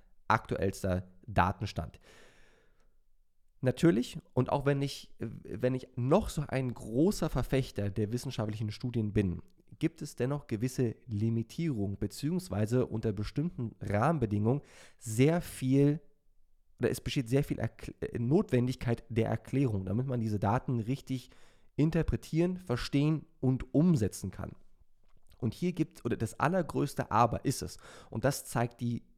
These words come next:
Praxis leider ganz drastisch. Die meisten Menschen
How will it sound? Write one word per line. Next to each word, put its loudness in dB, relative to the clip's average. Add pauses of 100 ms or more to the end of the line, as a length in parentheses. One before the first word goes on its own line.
(240)
Praxis -2 (140)
leider 0
ganz 0
drastisch. -2 (640)
Die 0
meisten 2
Menschen 2